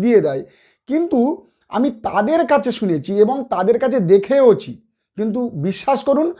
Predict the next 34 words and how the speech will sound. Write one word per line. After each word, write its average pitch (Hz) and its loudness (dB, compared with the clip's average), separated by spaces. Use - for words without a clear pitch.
আমি 247 2
কিন্তু 233 0
দিই 143 -2
না, - -12
আমি 220 0
এই 254 2
মাদার 202 2
টিংচার 220 4
বা 190 2
এই 202 6
সিরাপগুলো 233 0
কিন্তু 175 -2
দিই 127 -6
না। - -14
কিন্তু 277 -2
তৎকালীন 208 0
আমার 208 2
এই 190 2
কাশির 190 -4
চিকিৎসা 254 -6
করতে 254 -4
গেলে 262 2
আমার 220 0
কিন্তু 240 -4
খুব 226 -6
কঠিন, 226 -2
মানে 180 -4
খুব 262 -8
কষ্ট 214 0
হতো। 269 -2
এবং 262 0
দেখা 262 -2
যায় 269 0
তখন 247 -6